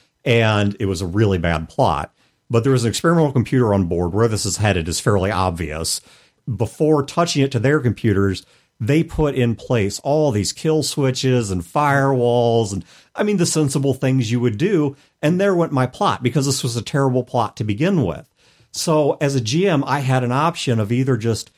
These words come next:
stamping my feet and saying, "You can't do that," or, "You wouldn't think of that," or make some in-, insane roll against a skill you don't even have,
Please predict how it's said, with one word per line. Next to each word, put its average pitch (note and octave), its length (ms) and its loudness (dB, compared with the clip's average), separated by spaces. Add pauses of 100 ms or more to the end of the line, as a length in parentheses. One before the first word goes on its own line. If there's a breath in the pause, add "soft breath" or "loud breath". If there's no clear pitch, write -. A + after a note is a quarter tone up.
(140)
stamping C#3 540 -2
my A#2+ 160 0
feet C#3+ 340 -2
and B2+ 80 -4
saying, A#2 300 0
"You B2 140 -2
can't C3 340 -2
do A2+ 220 0
that," A2+ 240 0
or, G#2 80 0
"You B2+ 220 0
wouldn't C#3 340 0
think A2+ 240 0
of G#2+ 100 -6
that," G#2+ 380 0
or F2 160 -4 (260 loud breath)
make D3 300 0
some C3+ 240 0
in-, A#2+ 180 0 (240)
insane C#3 540 2
roll A2+ 400 0
against A2 340 -2
a - 60 -6
skill A2+ 320 0
you G#2 120 2
don't A2 180 2
even G#2 200 0
have, G2+ 640 -2